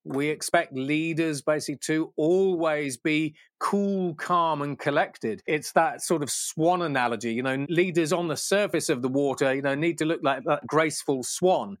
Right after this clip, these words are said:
You know, we know everything, everything's under control, nothing can faze us. But meanwhile, underneath the water, you're kicking your legs like crazy, trying to stay afloat. So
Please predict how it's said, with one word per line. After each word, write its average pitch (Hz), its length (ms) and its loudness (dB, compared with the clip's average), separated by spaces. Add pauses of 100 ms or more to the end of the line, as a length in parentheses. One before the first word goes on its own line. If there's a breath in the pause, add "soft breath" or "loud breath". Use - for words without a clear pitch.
You 156 120 2
know, 151 100 2
we 139 140 0
know 160 260 2
everything, 165 580 -2 (140)
everything's 160 440 2
under 165 220 2
control, 147 720 0
nothing 147 400 0
can 135 160 -4
faze 160 360 2
us. 101 200 -6 (400 loud breath)
But 170 120 2
meanwhile, 175 760 0 (100)
underneath 185 500 0
the 151 80 0
water, 170 540 0
you're 160 120 -2
kicking 220 300 0
your 180 100 2
legs 180 260 -2
like 170 200 2
crazy, 170 420 -2
trying 170 300 0
to 139 80 -10
stay 185 200 0
afloat. 220 380 0 (260)
So 190 300 2